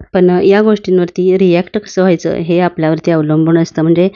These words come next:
स्ट्रेस सगळ्यांनाच असतो. आजकालचं लाईफच असं आहे की स्ट्रेस हा लेव्हल आहे ना, ती सगळ्यांचीच हाय असते, पण ही थोडीशी कमी करण्यासाठी आपण वेगवेगळ्या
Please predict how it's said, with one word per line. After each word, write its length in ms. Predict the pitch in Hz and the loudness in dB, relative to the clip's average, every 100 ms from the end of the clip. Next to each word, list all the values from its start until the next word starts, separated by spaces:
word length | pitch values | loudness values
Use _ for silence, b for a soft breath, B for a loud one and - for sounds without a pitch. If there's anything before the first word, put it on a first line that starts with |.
| B B B | B B B
स्ट्रेस 340 | - 220 220 | -2 -2 0
सगळ्यांनाच 520 | 220 175 175 185 180 | -2 0 2 2 2
असतो. 400 | 175 - - 156 - | -2 -4 -6 -6 -6
आजकालचं 420 | - - 165 185 | -8 -6 -4 -2
लाईफच 480 | 175 165 170 196 190 | 0 0 0 -2 0
असं 220 | 175 185 | -2 0
आहे 180 | 185 190 | 0 0
की 220 | 196 208 | 0 0
स्ट्रेस 460 | 202 - 175 185 - | -2 -4 -2 -2 -2
हा 280 | 180 185 185 B B B 190 | 0 0 -2 B B B 0
लेव्हल 320 | 185 170 185 | 2 2 2
आहे 180 | 196 190 | 2 2
ना, 140 | 170 | 0
ती 140 | 190 | -2
सगळ्यांचीच 540 | 190 170 156 165 196 190 | -4 -4 -4 -2 -2 -4
हाय 220 | - 165 | -4 -2
असते, 340 | 170 196 - 156 B B B _ | 0 -2 -4 -6 B B B _
पण 140 | 190 | 2
ही 380 | 190 190 190 208 208 | 2 0 -2 -4 -4
थोडीशी 440 | 190 185 196 247 | -2 0 -2 -4
कमी 240 | 233 190 | 0 2
करण्यासाठी 600 | 175 180 160 170 180 170 | 2 2 0 0 -2 -2
आपण 260 | - 175 196 | -4 -4 -2
वेगवेगळ्या 580 | 196 190 196 190 196 | 0 0 2 2 0